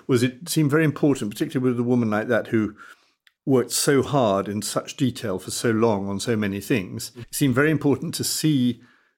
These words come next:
and convey as much of the full record as one could.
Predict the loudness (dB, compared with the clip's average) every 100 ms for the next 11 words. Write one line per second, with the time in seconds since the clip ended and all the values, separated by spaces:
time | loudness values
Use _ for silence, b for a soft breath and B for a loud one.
0 | _ _ _ _ _ _ _ -2 0 2
1 | 2 4 6 4 2 0 -6 _ _ _
2 | _ -4 0 0 0 -2 0 2 4 2
3 | 0 0 0 -2 -4 -2 -2 -2